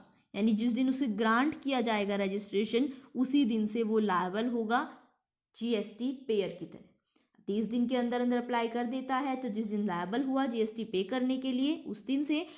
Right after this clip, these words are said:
और अगर वो नहीं करता है तीस दिन के अंदर अंदर, तो जिस दिन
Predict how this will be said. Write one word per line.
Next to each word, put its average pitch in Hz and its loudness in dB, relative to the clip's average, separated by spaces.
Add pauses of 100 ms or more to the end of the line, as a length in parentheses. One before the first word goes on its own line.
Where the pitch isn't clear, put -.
(160)
और 233 2
अगर 226 0
वो 233 0
नहीं 214 2
करता 269 0
है 262 2
तीस 262 2
दिन 247 2
के 247 0
अंदर 226 2
अंदर, 233 2 (260)
तो 254 4
जिस 240 0
दिन 302 2